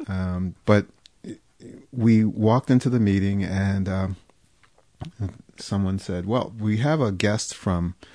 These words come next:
a, a visitor from Inverness, California, who has come to address the, uh, the board." And, uh, he doesn't speak, so s-, someone's gonna interpret for him. And so I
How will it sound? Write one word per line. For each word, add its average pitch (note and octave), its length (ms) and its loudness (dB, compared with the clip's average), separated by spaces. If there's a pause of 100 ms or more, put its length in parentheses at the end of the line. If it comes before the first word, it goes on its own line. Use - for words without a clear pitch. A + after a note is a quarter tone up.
(460)
a, F2+ 300 0
a F2 120 -2
visitor A2 400 0
from F2 500 -4
Inverness, G#2+ 480 2
California, F2+ 680 0
who F2 220 -2
has F2 200 -6
come G2+ 300 -2
to F2+ 180 -4
address F2+ 420 -2
the, E2+ 240 -2
uh, F2 140 -6 (400)
the G2 60 -6
board." F2 440 2 (680)
And, F#2 460 0
uh, F2+ 240 -4 (2500)
he A2 220 -6
doesn't C3 360 0
speak, F2+ 480 0
so F2+ 480 -4 (120)
s-, - 300 -10
someone's A#2 360 2
gonna F#2+ 300 0 (120)
interpret A#2 520 -2
for E2+ 260 -6
him. - 100 -8
And F2 180 -6
so - 160 -8
I C#3 300 -6